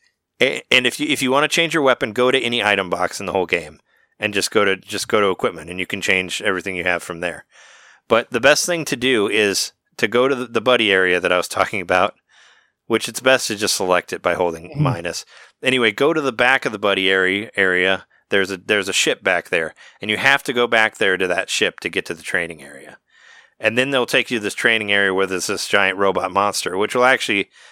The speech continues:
Speaker 1: the same robot monster is in the buddy area. But in the training area, there's an item box right by the front,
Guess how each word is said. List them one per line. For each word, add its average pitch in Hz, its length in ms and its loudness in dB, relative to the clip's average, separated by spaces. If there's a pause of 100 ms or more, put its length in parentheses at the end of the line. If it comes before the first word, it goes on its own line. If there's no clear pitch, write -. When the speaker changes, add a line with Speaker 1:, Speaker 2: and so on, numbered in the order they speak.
(100)
Speaker 1:
the 120 80 -2
same 139 300 2
robot 107 240 2
monster 98 340 0
is 87 80 -2
in 87 80 -6
the 85 80 -6
buddy 85 260 0
area. 80 360 -4 (260)
But 127 100 2
in 135 100 0
the 127 60 -4
training 175 360 2
area, 117 340 4 (220)
there's 107 160 0
an 113 80 0
item 127 220 4
box 123 260 2
right 120 140 4
by 135 120 2
the 131 80 -2
front, 90 320 0